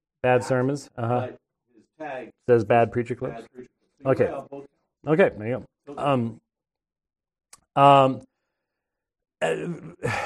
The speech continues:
Speaker 1: <sighs> Rich and I were both commenting on the fact that Sam Gipp still looks like Sam Gipp did in,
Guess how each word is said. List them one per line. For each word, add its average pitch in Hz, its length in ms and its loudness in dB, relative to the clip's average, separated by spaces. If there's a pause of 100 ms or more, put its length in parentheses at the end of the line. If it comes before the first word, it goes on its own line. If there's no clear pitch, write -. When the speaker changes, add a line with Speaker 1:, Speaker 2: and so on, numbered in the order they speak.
(100)
Speaker 1:
<sighs> - 140 -20
Rich 247 240 8
and 330 60 10
I 302 80 12
were 190 100 10
both 208 300 6
commenting 170 420 8
on 123 80 4
the 113 80 0
fact 123 360 4
that 123 140 -4
Sam 196 320 6
Gipp 147 240 6
still 143 240 6
looks 135 260 2
like 127 200 4
Sam 131 280 2
Gipp 120 220 2
did 120 220 2
in, 107 240 -4